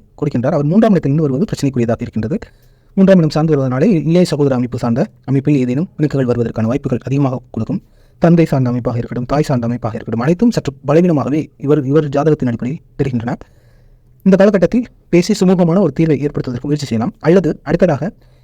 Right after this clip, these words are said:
இவருக்கு இரண்டாயிரத்தி இருபத்தி ஆறு அக்டோபர் மாதத்திற்கு மேல் இவருக்கு ஒரு நல்ல ஒரு வாய்ப்புகள் ஏற்படுவதற்கான சாத்தியக்கூறுகள் உள்ளன.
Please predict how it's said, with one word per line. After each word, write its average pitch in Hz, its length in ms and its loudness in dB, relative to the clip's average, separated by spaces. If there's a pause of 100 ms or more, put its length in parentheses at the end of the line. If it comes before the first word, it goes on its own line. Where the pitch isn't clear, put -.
(100)
இவருக்கு 160 280 2
இரண்டாயிரத்தி 180 340 2
இருபத்தி 160 300 0
ஆறு 139 260 -2
அக்டோபர் 185 380 2
மாதத்திற்கு 135 380 -2
மேல் 151 140 -2 (340)
இவருக்கு 135 560 0
ஒரு 135 160 0
நல்ல 147 260 2
ஒரு 120 220 -2
வாய்ப்புகள் 143 380 0
ஏற்படுவதற்கான 131 520 -2
சாத்தியக்கூறுகள் 151 380 0
உள்ளன. 113 240 -2